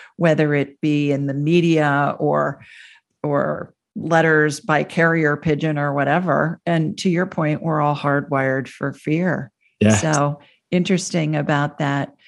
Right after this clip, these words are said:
Speaker 1: Yeah. Okay. U F Os.
Speaker 2: Yeah.
Speaker 1: Tell me about U F Os.
Speaker 2: I got into U F Os 'cause my best friend, Megan, I keep bringing her up. We, uh, we actually started our own show called Psychic Visions.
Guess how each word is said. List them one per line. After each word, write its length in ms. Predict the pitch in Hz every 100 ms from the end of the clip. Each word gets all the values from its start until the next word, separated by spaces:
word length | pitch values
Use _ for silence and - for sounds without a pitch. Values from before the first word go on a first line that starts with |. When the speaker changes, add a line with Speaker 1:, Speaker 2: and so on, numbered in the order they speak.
| - _
Speaker 1:
Yeah. 260 | 175 185 - - -
Okay. 260 | 233 254 254
U 260 | 196 247
F 180 | 254 247
Os. 640 | 240 269 233 120 139 - _ _ _
Speaker 2:
Yeah. 200 | 98 101
Speaker 1:
Tell 160 | 92 214
me 160 | 220
about 280 | 226 214 202
U 180 | 196 190
F 160 | 175 185
Os. 400 | 156 - 139 - _ _ _ _ -
Speaker 2:
I 180 | 127 165
got 200 | 196 220
into 180 | 202 170
U 180 | 151 147
F 120 | 135
Os 220 | 131 139
'cause 120 | 139 110
my 140 | 107
best 300 | 95 120 -
friend, 340 | - 110 107
Megan, 400 | 101 113 107 95
I 80 | 95
keep 160 | 95 -
bringing 180 | 107 104
her 140 | 101
up. 220 | 104 - -
We, 380 | 104 117 131
uh, 200 | 117 104
we 140 | 101 127
actually 200 | 127 120
started 260 | - 113
our 80 | 104
own 160 | 107 110
show 220 | - 107
called 200 | 104 95
Psychic 380 | - 104 104 87
Visions. 380 | 104 101 98